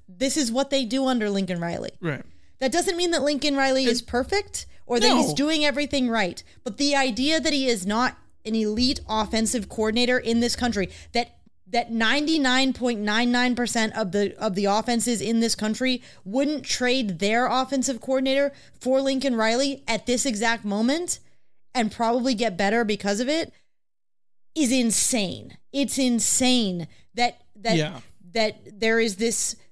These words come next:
Speaker 1: this weird, warped like,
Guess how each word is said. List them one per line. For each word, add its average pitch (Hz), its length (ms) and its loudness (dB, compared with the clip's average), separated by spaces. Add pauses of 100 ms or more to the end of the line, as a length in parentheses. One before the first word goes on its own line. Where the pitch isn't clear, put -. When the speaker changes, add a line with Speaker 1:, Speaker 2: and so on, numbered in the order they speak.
Speaker 1:
this 233 220 0
weird, 277 640 2 (100)
warped 247 720 -2 (260)
like, 226 300 0